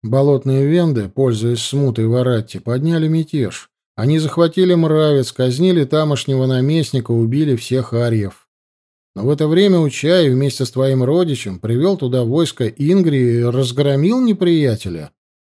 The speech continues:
Джериш погиб в сражении, а Учай теперь, как я понимаю, властитель всех земель к западу от Змеиного языка.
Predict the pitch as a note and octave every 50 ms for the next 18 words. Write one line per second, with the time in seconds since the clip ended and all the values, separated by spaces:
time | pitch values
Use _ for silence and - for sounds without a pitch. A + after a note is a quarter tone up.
0 | _ _ _ _ _ _ _ _ - G2+ G2 G#2+ C#3 F#3 G#3 G#3 G3+ F#3 F3+ -
1 | - - C3 B2 C3 D#3+ G3 F#3 - - - C#3 B2+ A#2+ A2+ A2 A#2 D#3 F#3 F#3+
2 | F#3+ F3+ D#3+ C#3 B2 A2 G#2+ A2 A2+ A2 G#2+ G#2 G2+ - - C#3+ F3 G3 G3 -
3 | G3+ F#3 G3+ F#3 F3 - F#3 F3+ D#3+ F3 F3+ F3 F3 F3 F3 F3 F3+ F3+ F3 F3+
4 | F3 E3+ E3 D3+ C3+ C3+ C3 B2+ A#2 - - - F3 F#3+ G3 G3+ F3+ - - -
5 | D3+ E3+ F#3+ F#3+ F3 E3+ F3 D#3 C3+ C#3 D#3+ G3 G3+ F#3 C#3 A#2+ A2 G#2 A#2+ C#3
6 | E3+ F#3 F#3+ G3+ F3+ E3+ D3+ C#3 B2 G#2+ G#2 A2+ B2+ B2 A#2+ C#3 E3 G3+ G3+ F#3+
7 | E3+ D3 C3 A#2+ G#2+ A2+ A2 A2+ - - A2 C#3 D#3 D3 -